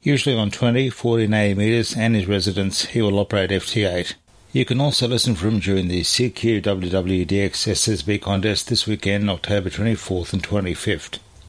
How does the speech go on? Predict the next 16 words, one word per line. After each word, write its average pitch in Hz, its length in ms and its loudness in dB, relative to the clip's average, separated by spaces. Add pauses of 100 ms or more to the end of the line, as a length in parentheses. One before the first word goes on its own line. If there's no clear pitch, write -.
(120)
and 113 160 2
the 104 180 0
C 151 240 2
Q 120 320 0
O 127 100 4
Y 110 180 2
D 101 200 -2
X 101 220 0
C 117 160 0
W 110 300 0
contest 110 500 0
on 107 160 2
November 101 340 2
twenty-eighth 104 500 0
and 107 100 -2
twenty-ninth. 92 680 -2